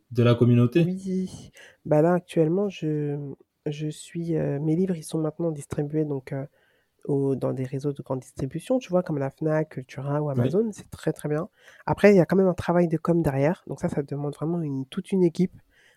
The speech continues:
Speaker 2: un attaché de presse, euh, tu vois, faire des, des envoyer des, des communiqués de presse tout le temps ou, ou faire des, des séances de dédicaces. Et c'est vrai que c'est un gros travail de démarchage,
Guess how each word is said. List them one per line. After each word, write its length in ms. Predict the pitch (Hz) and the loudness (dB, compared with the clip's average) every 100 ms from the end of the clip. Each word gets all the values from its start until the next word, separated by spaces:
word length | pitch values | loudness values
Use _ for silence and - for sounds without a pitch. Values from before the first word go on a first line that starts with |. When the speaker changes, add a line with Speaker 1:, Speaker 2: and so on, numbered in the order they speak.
| - | -6
Speaker 2:
un 100 | 151 | -2
attaché 340 | 151 156 - | -2 -4 -6
de 40 | - | -2
presse, 640 | - 180 175 170 170 - | 6 10 10 8 4 -2
euh, 140 | 147 135 | -4 -4
tu 120 | - | -4
vois, 100 | 147 | -4
faire 160 | 147 | -4
des, 240 | 139 135 139 | -6 -4 -4
des 160 | 135 | -4
envoyer 300 | 156 143 151 | -6 0 0
des, 180 | 143 131 | 0 -2
des 120 | 143 | 0
communiqués 480 | 147 185 190 180 - | 0 2 2 2 -4
de 40 | 175 | -2
presse 220 | 170 - | -2 -2
tout 120 | 175 | -8
le 60 | 160 | -2
temps 360 | 175 175 175 | 0 2 0
ou, 220 | 165 143 - _ _ _ _ | -2 -4 -8 _ _ _ _
ou 60 | 156 | -6
faire 200 | 165 151 | -4 -4
des, 300 | 151 143 139 - - | -6 -6 -10 -14 -12
des 120 | 147 | -12
séances 240 | - 170 151 | -2 -2 0
de 60 | |
dédicaces. 640 | 147 139 143 175 208 - _ _ - | -4 -6 -2 -2 -2 -8 _ _ -10
Et 60 | |
c'est 100 | - | 2
vrai 80 | 175 | 2
que 60 | - | 2
c'est 60 | |
un 60 | 147 | -2
gros 140 | - | -2
travail 400 | - 156 175 185 - - | -4 -2 -2 -4 -8 -10
de 100 | 147 | -4
démarchage, 640 | 143 139 - 202 160 - | -2 -4 -4 -4 -4 -8